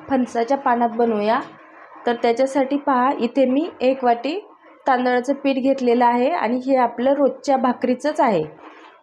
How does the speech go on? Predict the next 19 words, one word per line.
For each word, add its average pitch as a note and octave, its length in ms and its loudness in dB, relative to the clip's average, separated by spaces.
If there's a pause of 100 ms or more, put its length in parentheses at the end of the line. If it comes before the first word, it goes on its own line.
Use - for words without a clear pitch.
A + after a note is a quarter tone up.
(120)
तर B3 100 2
आता A#3 240 2
आपण A#3+ 260 -2
याची A#3+ 260 -4
उकड C4 360 0
काढूया. E3+ 440 -2 (220)
तर B3+ 100 -4
आता C4 260 0
आपण B3+ 280 -2
सुरुवातीला A#3+ 640 -4 (120)
कढई B3 240 0 (100)
तापत B3 360 -4
ठेवलेली A#3+ 440 0
आहे. A#3+ 320 2 (680)
तर A#3 120 2
आपण B3+ 320 0 (360)
ह्या B3 260 0
मापानं B3 600 0
वाटीच्या B3 500 -2